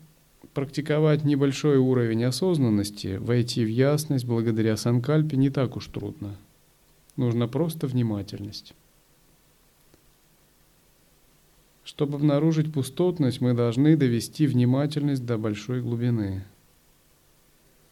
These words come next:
и проникнуть в самую глубину «я», познав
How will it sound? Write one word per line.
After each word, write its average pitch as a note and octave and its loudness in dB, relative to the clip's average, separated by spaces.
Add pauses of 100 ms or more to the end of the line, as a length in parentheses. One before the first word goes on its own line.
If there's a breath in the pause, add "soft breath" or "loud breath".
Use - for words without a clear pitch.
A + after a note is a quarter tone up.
(280)
и C3 -4
проникнуть D3 2
в - -10
самую B2 0
глубину B2 0
«я», G2 -4 (1500)
познав C3+ 2